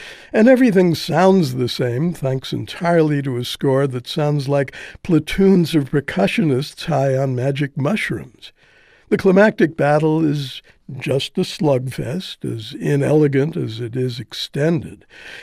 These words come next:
Amy Adams is back as Lois Lane, though she doesn't have much to do. Jesse Eisenberg has lots to do as the villainous Lex Luthor.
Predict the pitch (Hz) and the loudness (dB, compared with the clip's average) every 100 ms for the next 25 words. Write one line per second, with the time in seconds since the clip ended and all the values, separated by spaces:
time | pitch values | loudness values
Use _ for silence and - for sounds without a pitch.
0 | - 175 185 165 190 240 214 180 139 156 | 0 4 6 6 6 6 4 2 2 2
1 | 175 190 208 156 151 151 139 - 131 151 | 2 2 -2 0 2 2 0 -2 0 4
2 | 185 202 202 139 127 131 117 110 110 104 | 4 4 2 0 -2 -6 -6 -8 -10 -10
3 | 113 110 - - 127 120 147 160 165 165 | -12 -12 -12 -12 -10 -4 2 4 4 0
4 | - - _ _ - 117 120 - 160 151 | -8 -20 _ _ -10 -8 -8 -10 -2 0
5 | 160 151 139 147 143 117 127 113 131 175 | 2 2 2 2 0 -2 -6 -4 0 2
6 | - - - 165 127 147 156 139 113 123 | 0 -8 -6 -4 0 2 4 2 -2 -8
7 | 131 123 139 143 127 123 - 131 120 - | -8 -4 -2 -2 -4 -6 -6 -6 -6 -10
8 | 123 131 196 233 143 127 | -4 2 2 2 0 -2